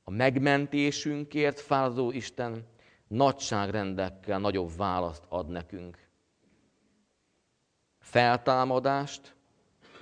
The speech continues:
örök életet. Nem egy hétköznapi problémát akar megoldani,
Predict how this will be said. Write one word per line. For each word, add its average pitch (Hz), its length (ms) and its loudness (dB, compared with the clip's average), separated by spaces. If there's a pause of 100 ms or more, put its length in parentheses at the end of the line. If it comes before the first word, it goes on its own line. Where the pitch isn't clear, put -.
(300)
örök 127 340 4
életet. 95 680 -4 (2000)
Nem 147 220 4
egy 131 140 4
hétköznapi 110 540 0
problémát 104 420 0
akar 98 260 -2
megoldani, 92 580 -4